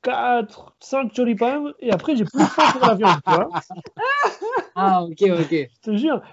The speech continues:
Speaker 1: Ou
Speaker 2: Mais
Speaker 1: tu vois,
Speaker 2: il
Speaker 1: les
Speaker 2: faut manger
Speaker 1: longanizas,
Speaker 2: la
Speaker 1: tu
Speaker 2: viande.
Speaker 1: vois. Les longanizas des Chiam, tu vois, deux grosses ou trois grosses longanizas, tu vois,
Speaker 2: Ouais.
Speaker 1: énormes. Et après, bah, j'ai plus faim, en fait. Et après, je mange plus de viande ou alors je mange plus tard, tu vois, parce qu'après,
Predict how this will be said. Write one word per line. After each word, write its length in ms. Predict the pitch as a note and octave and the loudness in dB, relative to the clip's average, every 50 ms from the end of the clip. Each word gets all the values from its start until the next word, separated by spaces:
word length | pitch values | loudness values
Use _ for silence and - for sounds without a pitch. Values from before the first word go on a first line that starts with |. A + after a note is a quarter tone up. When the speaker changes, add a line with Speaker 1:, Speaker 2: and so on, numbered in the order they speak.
| - _ | -8 _
Speaker 1:
Ou 40 | G#3+ | 0
Speaker 2:
Mais 80 | F#3 E3+ | 2 4
Speaker 1:
tu 40 | C4+ | 4
vois, 120 | D#4+ C#4+ | 4 4
Speaker 2:
il 60 | B3+ | 4
Speaker 1:
les 60 | A3+ A#3 | 6 6
Speaker 2:
faut 0 | B3+ C#4 | 8 8
manger 40 | C#4 | 6
Speaker 1:
longanizas, 260 | A#3+ C#4 D4+ C4 C#4+ | 4 4 2 0 0
Speaker 2:
la 120 | A3 F#3 E3 | 0 0 0
Speaker 1:
tu 60 | D#3+ | 0
Speaker 2:
viande. 140 | D#3 E3+ F3+ | -2 -4 -6
Speaker 1:
vois. 120 | G#3 A#3+ - _ _ _ _ _ _ _ _ _ | -6 -8 -14 _ _ _ _ _ _ _ _ _
Les 80 | - F3 | -6 -4
longanizas 560 | F#3+ G3+ G#3 G#3 G#3+ G3+ A3 A#3 - A#3+ G#3+ | -4 -2 -2 -2 -4 -2 -4 -2 0 0 0
des 160 | F3+ G#3+ G3+ | 0 -2 -4
Chiam, 380 | G#3 - G#3+ G#3+ A#3 C4 B3+ A3+ | -4 -4 -4 -4 -2 -2 -4 -4
tu 120 | - G#3+ | -2 0
vois, 100 | G#3+ A3+ G#3 | 0 0 2
deux 220 | F3+ A#3+ C4+ C4+ | 0 0 -2 -2
grosses 500 | A3 G3+ G3+ A3 C4+ C#4 C4+ C4 A3 - | -2 -4 -2 -2 0 0 0 -2 -2 -2
ou 40 | A3 | -6
trois 320 | F#3 - - - - A3+ A#3 | -6 -6 -4 -2 -2 0 0
grosses 380 | G3+ F#3+ G#3+ - C#4 C4 A3+ - | -2 -4 -4 -4 -4 -4 -4 -2
longanizas, 760 | B3 B3 A#3 A#3 A3+ A#3 C4 C4+ B3 - D4 D4 C#4+ - - | -4 -2 0 0 -2 -2 -4 -6 -4 -2 -4 -4 -4 -8 -6
tu 80 | - | -4
vois, 160 | G#3+ A#3+ A#3+ A#3+ | -4 -4 -4 -6
Speaker 2:
Ouais. 160 | B3+ B3+ - B3+ | -10 -8 -6 -4
Speaker 1:
énormes. 360 | A3+ A#3+ C4+ C#4+ C4+ C4+ D4 - _ _ _ _ _ _ _ _ | -2 0 0 0 -2 -4 -10 -18 _ _ _ _ _ _ _ _
Et 100 | - F#3 | 0 0
après, 280 | F#3 F3+ F3+ - C#4 D#4 | 0 0 0 -4 -4 -2
bah, 100 | C4 G#3+ | -2 0
j'ai 100 | F3 D3+ | -2 -2
plus 140 | D3+ C#3 D#3+ | -4 -6 -8
faim, 120 | C#3 - A#3+ | -10 -8 -10
en 80 | A3 D3+ | -10 -10
fait. 200 | C#3 C#3 - D#3+ | -10 -10 -10 -10
Et 40 | |
après, 200 | D3+ C#3 - - | -10 -8 -6 -6
je 60 | G#3+ G3+ | -6 -4
mange 200 | F#3 E3+ C#3+ - | -4 -4 -4 -4
plus 120 | - G3+ | -4 -2
de 40 | F3 | -2
viande 200 | E3 A3 A#3+ A3+ | 0 -2 0 2
ou 100 | G#3 F#3 | 4 4
alors 200 | F3 F3 G3 G3+ | 4 4 4 2
je 100 | F3+ D#3+ | 2 0
mange 300 | E3+ F#3 G#3 G#3+ F3 D#3 | -2 0 0 0 0 -4
plus 240 | D3 _ - G3+ F3+ | -6 _ -2 -2 0
tard, 280 | - G#3+ G#3+ A3 A3+ - | 2 2 0 0 -2 -4
tu 100 | - G3+ | -2 0
vois, 100 | G3 G3+ | 0 0
parce 140 | F#3+ E3+ - | 0 -2 -4
qu'après, 360 | - D#3 D3+ - G3 G3+ G3+ | -6 -8 -6 -8 -10 -10 -10